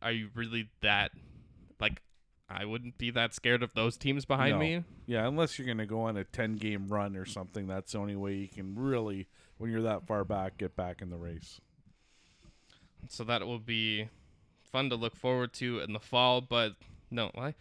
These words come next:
Speaker 1: I'm surprised September first isn't fall. That's a very random thought, but to me, that's just when fall starts, although it's, like, over thirty degrees still.
Speaker 2: <laughs> Yeah, it's still middle of July outside, but
Speaker 1: Uh,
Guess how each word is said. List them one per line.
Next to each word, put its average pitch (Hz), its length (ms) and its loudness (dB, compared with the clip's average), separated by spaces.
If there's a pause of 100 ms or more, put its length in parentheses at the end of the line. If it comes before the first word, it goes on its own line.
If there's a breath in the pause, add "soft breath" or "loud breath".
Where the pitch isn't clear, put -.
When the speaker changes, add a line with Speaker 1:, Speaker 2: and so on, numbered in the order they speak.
(160 soft breath)
Speaker 1:
I'm 214 120 4
surprised 403 300 2
September 160 380 -2
first 127 280 2
isn't 113 320 -2
fall. 92 280 2
That's 107 180 -4
a 135 40 -6
very 131 160 6
random 107 360 0
thought, 104 340 2
but 104 200 -2
to - 80 -8
me, 135 100 0
that's 120 200 2
just - 180 -8
when 104 140 -2
fall 98 300 0
starts, - 380 -8
although 98 200 -6
it's, - 200 -10
like, 85 160 -6
over 95 220 -6
thirty 98 340 -6
degrees 101 420 -2
still. 92 420 -2
Speaker 2:
<laughs> - 100 -20
Yeah, - 80 -2
it's - 220 -4
still - 360 -4 (100)
middle 147 380 -6
of - 180 -12
July 127 560 -2 (560 loud breath)
outside, 110 680 -2 (120)
but 87 160 -6 (680 soft breath)
Speaker 1:
Uh, 104 420 -2